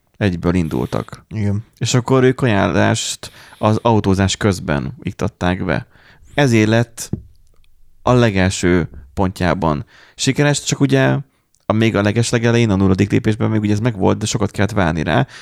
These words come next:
Speaker 1: és akkor kezdődött meg az
Speaker 2: Igen.
Speaker 1: optimalizáció, amiről ugye készült is egy film, na, vagy nem tudom,
Speaker 2: Igen,
Speaker 1: hogy
Speaker 2: igen, volt, volt egy film
Speaker 1: Mi ez a
Speaker 2: róla.
Speaker 1: film?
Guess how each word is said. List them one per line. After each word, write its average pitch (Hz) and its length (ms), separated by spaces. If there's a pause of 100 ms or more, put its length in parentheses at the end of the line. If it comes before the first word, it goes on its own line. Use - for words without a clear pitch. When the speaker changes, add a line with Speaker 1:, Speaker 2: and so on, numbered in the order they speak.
Speaker 1:
és - 100
akkor 101 180
kezdődött 95 280
meg 95 80
az 95 80
Speaker 2:
Igen. 113 100
Speaker 1:
optimalizáció, 101 600
amiről 92 200
ugye 92 140
készült - 380
is 110 100
egy - 80
film, 101 220
na, - 80
vagy - 100
nem - 120
tudom, - 220
Speaker 2:
Igen, 120 340
Speaker 1:
hogy - 80
Speaker 2:
igen, 113 320
volt, 110 220
volt 107 280
egy 107 80
film 110 260
Speaker 1:
Mi 107 80
ez 110 100
a - 20
Speaker 2:
róla. 110 120
Speaker 1:
film? 76 380